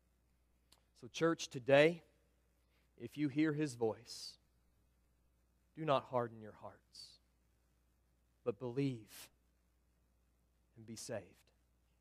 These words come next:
Today is the day of God's grace. Today is the day of salvation.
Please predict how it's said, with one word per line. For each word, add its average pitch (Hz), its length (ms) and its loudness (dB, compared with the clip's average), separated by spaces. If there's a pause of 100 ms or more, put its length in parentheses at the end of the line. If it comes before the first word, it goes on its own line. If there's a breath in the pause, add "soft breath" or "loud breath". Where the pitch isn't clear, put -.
(920)
Today 135 580 10 (580)
is 120 140 -10
the 135 100 -4
day 135 280 4
of 120 100 -4
God's 123 320 2
grace. - 640 -10 (560)
Today 151 840 8
is 135 140 -12
the 139 100 -6
day 135 240 6
of 131 100 0
salvation. 120 720 0